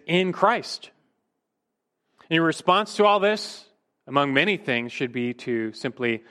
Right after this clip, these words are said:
bow the knee to this Christ. Serve, worship, exalt, behold him. You know, all beings owe their very existence to him, and all beings will answer to him as well.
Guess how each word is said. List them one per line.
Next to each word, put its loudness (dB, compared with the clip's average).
bow 0
the -6
knee -10
to -4
this -8
Christ. -6
Serve, -2
worship, -4
exalt, -2
behold -6
him. -8
You -18
know, -20
all 0
beings -4
owe 0
their -2
very 0
existence -4
to -4
him, -10
and 2
all 4
beings -2
will 0
answer 0
to -2
him 0
as -2
well. 2